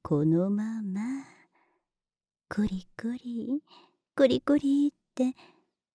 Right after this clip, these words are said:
乳首さんをほぐしてあげるんです。うんうん、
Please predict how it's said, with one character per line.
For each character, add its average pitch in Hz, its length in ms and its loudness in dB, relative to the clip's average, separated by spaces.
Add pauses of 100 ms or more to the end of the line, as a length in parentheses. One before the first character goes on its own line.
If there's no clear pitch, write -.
(100)
乳 208 160 2
首 196 240 2
さ 180 260 2
ん 165 80 -2
を 156 40 -4
ほ 175 240 4
ぐ 180 120 6
し - 100 0
て 320 160 4
あ 262 60 6
げ 226 160 4
る 226 140 0
ん 240 100 2
で 233 160 -2
す。 - 280 -16 (1700)
う 233 80 2
ん 269 560 6
う - 0 -
ん、 330 60 -4